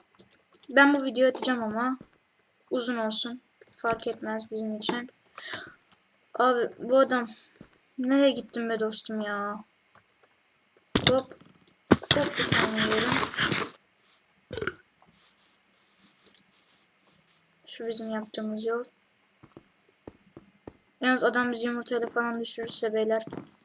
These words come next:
fena fail yani. Öyle bir fail yapmamış oluruz ki. Ve ben buraya bunu koymadım. Ve de burası benim adam.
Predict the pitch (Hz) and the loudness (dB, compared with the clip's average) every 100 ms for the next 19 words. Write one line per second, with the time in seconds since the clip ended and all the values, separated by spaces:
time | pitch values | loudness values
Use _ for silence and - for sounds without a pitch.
0 | - 247 240 233 240 254 247 240 - 214 | -4 -2 -2 0 6 6 6 2 -2 -2
1 | 208 208 208 196 226 233 254 240 - 240 | -2 -6 -6 0 2 6 4 2 2 4
2 | 226 233 - 233 226 233 - 233 262 269 | 4 0 -4 -6 -8 -8 -4 -2 -2 -4
3 | - 220 214 _ _ _ _ _ _ 240 | -4 -4 -6 _ _ _ _ _ _ 2
4 | 240 240 233 240 240 - _ _ 226 220 | 2 2 2 2 2 -2 _ _ -10 -8
5 | 220 226 214 202 196 190 - - _ _ | -2 0 0 -2 -6 -8 -16 -20 _ _
6 | _ - - - _ - - _ _ - | _ -16 -16 -20 _ -20 -20 _ _ -20
7 | - - _ _ _ 302 226 220 214 220 | -20 -20 _ _ _ -4 -2 0 0 0
8 | - 226 214 196 196 | 0 -2 -2 -2 -2